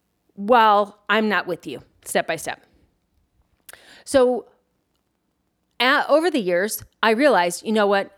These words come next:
you need, I always knew you needed a certification program so you could have a certified organizer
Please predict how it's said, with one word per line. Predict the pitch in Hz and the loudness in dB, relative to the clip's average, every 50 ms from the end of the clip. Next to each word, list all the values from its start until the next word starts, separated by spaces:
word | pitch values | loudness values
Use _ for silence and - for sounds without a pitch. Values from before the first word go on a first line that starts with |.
| _ _ _ | _ _ _
you | - 180 214 233 254 262 | -12 -6 -4 -2 -2 -2
need, | 240 214 196 180 180 185 - - | -2 -2 -2 0 -2 -2 -4 -2
I | - 202 185 | -4 -2 0
always | 220 240 269 262 - | 0 0 0 0 -2
knew | 208 190 | -4 -4
you | 185 180 175 | -4 -2 -2
needed | 180 180 175 165 | -2 -2 -2 -2
a | 175 - | -4 -4
certification | - 185 170 156 - - - 202 196 180 - - 160 156 156 175 180 _ _ _ _ _ | -4 -4 -4 -4 -6 -12 -6 -6 -6 -6 -6 -8 -10 -10 -10 -12 -14 _ _ _ _ _
program | - - 202 175 156 170 165 175 196 | -4 -2 -2 -2 -2 -2 -4 -4 -6
so | - - 180 | -6 -8 -8
you | 160 | -4
could | 180 | -2
have | 175 175 | -4 -4
a | 160 - | -4 -4
certified | - 202 190 170 - 180 175 165 | -4 -4 -4 -2 -2 -2 -2 0
organizer | 160 185 214 202 180 170 165 165 160 - 160 175 196 | 0 0 -2 -2 -2 -4 -6 -6 -6 -6 -6 -8 -8